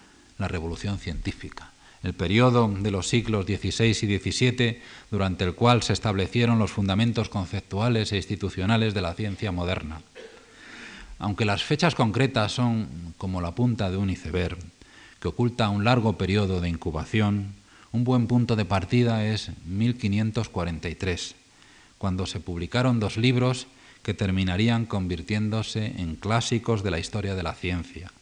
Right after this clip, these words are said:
De Humani Corpari-, Corporis Fabrica, eh, eh, La fábrica del cuerpo humano, de Andrés Vesalio,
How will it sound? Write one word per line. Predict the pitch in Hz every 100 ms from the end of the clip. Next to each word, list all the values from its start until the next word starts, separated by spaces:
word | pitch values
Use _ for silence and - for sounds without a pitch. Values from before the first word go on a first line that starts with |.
| _ - - - _
De | 92 85
Humani | 85 113 113
Corpari-, | 104 95 76 107 104 98 87
Corporis | 95 82 107 107 95
Fabrica, | - 113 117 123 120 123 123 - - - - - - - -
eh, |
eh, | 85 87 71 87 82 82 80 82 82
La | 82
fábrica | - 101 92 95 90
del | 85 82
cuerpo | 92 78 80
humano, | 98 110 113
de | 104
Andrés | 82 82 95 90 90
Vesalio, | 85 101 113 117 117